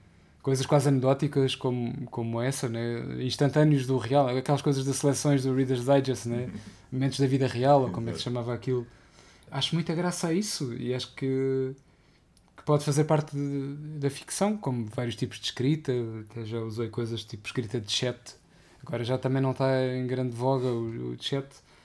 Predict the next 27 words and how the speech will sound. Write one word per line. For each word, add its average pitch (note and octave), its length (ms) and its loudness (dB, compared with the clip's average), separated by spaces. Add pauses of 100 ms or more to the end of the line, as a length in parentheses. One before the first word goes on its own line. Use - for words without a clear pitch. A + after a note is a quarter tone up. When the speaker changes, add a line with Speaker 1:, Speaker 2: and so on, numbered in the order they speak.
(220)
Speaker 1:
mas A#2 140 -8
já, A#2+ 300 -4
já B2 140 -2
marcou B2+ 280 2
um D3 60 6
bocado D3 520 0 (440)
a - 40 -10
escrita C#3 380 0
das C3 140 0
pessoas, D3+ 360 -4
de C3+ 60 -4
alguma B2 260 -2
maneira. C3+ 260 0
Eu C3 60 2
gosto C3+ 180 -4
de - 40 -20
trazer C3+ 260 -2
essas C3+ 280 -8
coisas C3 500 -6 (100)
Speaker 2:
Uhum. - 80 -18 (380)
Speaker 1:
para B2+ 120 -2
dentro, C3 260 2
e A#2 140 -2
esses A#2 220 -2
apartes, B2+ 640 0
e A2+ 100 -6
essas A2 400 -8